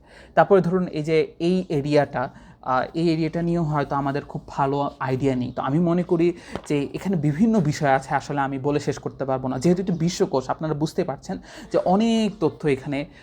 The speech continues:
উল্লেখ আছে। এবং ধরুন, মক্কার যে হারামের সীমারেখা, এই বিষয়টি নিয়েও খুব সুন্দর করে আমি মনে করি এখানে অনেকগুলো ছবি এবং ডিটেলস দেওয়া আছে। আমি এখানে আরেকটা জিনিস সাজেস্ট করবো, আপনারা যারা প্যারেন্টস আছেন, যারা আপনাদের সন্তানদেরকে হজ এবং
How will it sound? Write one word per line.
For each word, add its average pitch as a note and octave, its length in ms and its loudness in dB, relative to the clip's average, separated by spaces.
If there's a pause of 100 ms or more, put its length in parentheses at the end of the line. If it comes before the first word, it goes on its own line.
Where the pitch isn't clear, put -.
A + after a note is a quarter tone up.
(140)
উল্লেখ C3 320 0
আছে। C3+ 260 -10 (320)
এবং C#3+ 280 0
ধরুন, C#3+ 400 0
মক্কার D3+ 380 0
যে D3+ 100 0
হারামের C#3 460 2
সীমারেখা, D3+ 680 0 (260)
এই G3 140 4
বিষয়টি F3+ 360 2
নিয়েও E3 140 -4
খুব F3 180 -10
সুন্দর F3 320 2
করে C#3+ 180 -2
আমি C3 140 -2
মনে C#3 180 -4
করি C3+ 180 0
এখানে C3 300 -6
অনেকগুলো E3+ 420 2
ছবি C#3+ 320 -4
এবং C3+ 240 -4
ডিটেলস C3 340 -2
দেওয়া C#3 220 -8
আছে। - 220 -16 (340)
আমি G#3+ 180 6
এখানে G#3+ 240 0
আরেকটা D#3 280 -2
জিনিস G#3+ 200 -2
সাজেস্ট D#3 280 -2
করবো, C3 280 -4
আপনারা C#3 320 -4
যারা C#3 180 0
প্যারেন্টস D#3 440 2
আছেন, C3 200 -8
যারা C3 340 0 (260)
আপনাদের C#3+ 280 -2
সন্তানদেরকে D3 720 0
হজ C#3+ 320 0
এবং C#3 220 -2